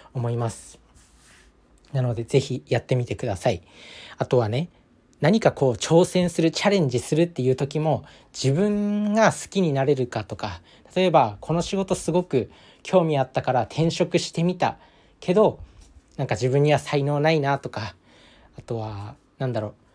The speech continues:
こう、挑戦してても楽しくないな、やりがいがないなっていう風に感じるのって、い-、一週間とか一ヶ月とかじゃ早すぎるんですよ。なんか、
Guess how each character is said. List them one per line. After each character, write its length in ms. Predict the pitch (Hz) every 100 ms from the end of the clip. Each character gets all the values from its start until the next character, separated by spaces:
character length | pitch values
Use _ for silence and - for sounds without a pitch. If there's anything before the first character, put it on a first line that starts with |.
| _ _ _ _ _ _ _
こ 140 | - 135
う、 20 |
挑 240 | - 165
戦 200 | 147 175
し 80 | 160
て 100 | 170
て 180 | 170 175
も 220 | 143 110 -
楽 140 | 156 175
し 140 | -
く 100 | -
な 100 | 139
い 80 | 135
な、 100 | 117
や 140 | 110
り 120 | 135
が 100 | 170
い 80 | 175
が 100 | 175
な 100 | 175
い 80 | 185
な 160 | 143 147
っ 80 |
て 120 | - 131
い 120 | 139
う 40 |
風 140 | - 160
に 120 | 123
感 260 | - 156
じ 120 | 156 165
る 80 |
の 100 | 165
っ 40 | 120
て、 360 | - 139 104 - - - - - -
い-、 140 | 175 - _ _ _ _
一 100 | 180
週 380 | 165 - - 254
間 220 | 240 135
と 140 | 117 123
か 200 | 127 -
一 120 | 147 -
ヶ 120 | -
月 260 | 226 240 -
と 120 | 151
か 160 | - 113
じ 120 | 107
ゃ 20 |
早 280 | - 175 196
す 140 | 190
ぎ 100 | 196
る 80 | 170
ん 60 | 117
で 60 |
す 140 | 92 110
よ。 100 | 107
な 140 | 147
ん 40 | 143
か、 280 | 117 98